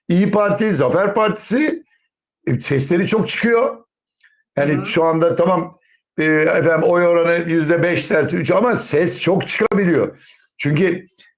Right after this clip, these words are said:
Speaker 1: biraz da gelişememelerinin sebebi medya. Medyada bunları hiç görmeyince, e, biraz daha güdük kalıyorlar ama sosyal medyada sesleri çok çıkıyor. Yani
Speaker 2: Evet, evet.
Speaker 1: milletin de elinde işte bu telefon. E, orada görüyor.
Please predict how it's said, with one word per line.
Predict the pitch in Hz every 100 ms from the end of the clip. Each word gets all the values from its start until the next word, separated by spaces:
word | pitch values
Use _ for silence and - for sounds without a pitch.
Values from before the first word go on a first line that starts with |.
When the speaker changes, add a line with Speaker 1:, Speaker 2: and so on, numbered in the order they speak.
| _
Speaker 1:
biraz | 143 113 147 190 175 170
da |
gelişememelerinin | 185 139 156 165 208 214 202 185 170
sebebi | 143 180 220 247
medya. | 185 202 202 147 110 - _ 113
Medyada | 143 165 185 180
bunları | 170 196
hiç | 196 127
görmeyince, | 165 202 196 254 311 190 - - _ _ _ _ _ _ _ -
e, | 113 196 208 165
biraz | 180 202 180
daha | 226
güdük | 190 202 208
kalıyorlar | 226 233 233 165
ama | 135 165
sosyal | 156 151 175 240
medyada | 240 214 208 247
sesleri | 196 180 - 220 208
çok | 226 -
çıkıyor. | - 196 180 - _ _ _ _ _ _ _ -
Yani | 139
Speaker 2:
Evet, | 143
evet. | 165
Speaker 1:
milletin | 175 175 202
de | 190
elinde | 185 180 180
işte | - 233
bu | 220
telefon. | 233 240 233 180 - _ _ -
E, | 170
orada | 165 190
görüyor. | 208 240 247 233 -